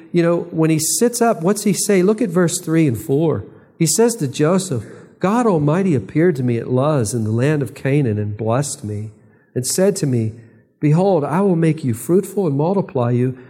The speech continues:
and I will make of you a company of peoples, and will give this land to your offspring after you for an everlasting possession.'" This is amazing. What's on, what's on Jacob's mind?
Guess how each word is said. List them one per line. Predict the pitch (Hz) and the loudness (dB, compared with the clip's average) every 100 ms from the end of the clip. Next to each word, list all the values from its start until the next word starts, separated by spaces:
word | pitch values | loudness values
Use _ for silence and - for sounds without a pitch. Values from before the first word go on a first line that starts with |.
| - | -10
and | 147 | -2
I | 170 | 2
will | 202 | 2
make | 175 180 185 | 4 2 2
of | 151 | 0
you | 156 | 0
a | 131 | -2
company | - 190 196 185 | -2 -4 0 0
of | 147 | 0
peoples, | - 185 190 202 196 190 - - - | -2 -4 0 0 0 -4 -14 -8 0
and | |
will | 143 | 0
give | 139 185 190 | 2 0 0
this | 175 - | -2 -2
land | 170 175 170 | 0 2 0
to | - | 0
your | 147 135 - | -2 0 0
offspring | 151 156 - 156 - | -2 -4 -4 -4 -2
after | 147 156 - | -4 -6 -4
you | 123 127 127 - - | -2 0 -2 -12 -8
for | - | -2
an | 151 | 0
everlasting | 143 151 170 151 156 151 151 | 0 0 2 2 0 -2 -8
possession.'" | 139 139 156 156 151 123 110 - _ - | -6 -6 -4 -6 -8 -14 -16 -20 _ 0
This | 269 | 2
is | 226 147 | 2 2
amazing. | 143 143 139 127 | 2 2 2 0
What's | 180 254 | -2 -2
on, | 285 247 - - - | 2 2 0 -8 -4
what's | 262 - | -2 -2
on | 277 208 | -2 0
Jacob's | 196 214 214 - | 0 0 -4 -4
mind? | 170 190 214 139 - | -2 0 0 -2 -6